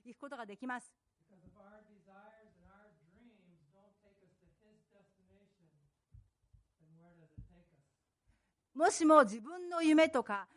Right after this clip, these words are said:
Speaker 1: 自分がしたいことに沿って、えー、生きていったら、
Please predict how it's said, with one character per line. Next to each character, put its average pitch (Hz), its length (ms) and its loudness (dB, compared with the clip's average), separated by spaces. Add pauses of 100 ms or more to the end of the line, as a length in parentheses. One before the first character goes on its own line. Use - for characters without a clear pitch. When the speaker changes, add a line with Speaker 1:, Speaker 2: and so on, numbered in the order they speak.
(140)
Speaker 1:
自 208 160 -20
分 349 220 -16
が 339 120 -12
し - 140 -20
た 311 160 -10
い 311 80 -16
こ 294 160 -16
と 285 360 -12 (420)
に 285 100 -14
沿 302 160 -14
っ 285 80 -12 (180)
て、 294 300 -12 (360)
え 240 200 -16
ー、 269 60 -12
生 285 80 -14
き - 80 -20
て 262 120 -14
い 233 100 -16
っ - 20 -20 (160)
た 233 100 -14
ら、 185 260 -14